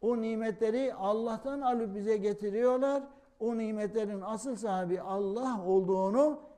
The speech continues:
bilmek ve inanmak. O nimetlerin kıymetini takdir etmek. O nimetleri, o hediyeyi Allah bize göndermiş o hediyeyi. Yani o hediyenin kıymetini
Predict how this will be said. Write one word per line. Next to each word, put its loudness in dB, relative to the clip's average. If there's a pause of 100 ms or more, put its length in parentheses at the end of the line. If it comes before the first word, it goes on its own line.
(140)
bilmek -4
ve -8
inanmak. -6 (720)
O 2
nimetlerin 0
kıymetini -4
takdir -4
etmek. -2 (600)
O -4
nimetleri, -2
o 2
hediyeyi 2
Allah -2
bize 2
göndermiş -2
o 2
hediyeyi. 0 (360)
Yani -2
o 0
hediyenin 0
kıymetini -2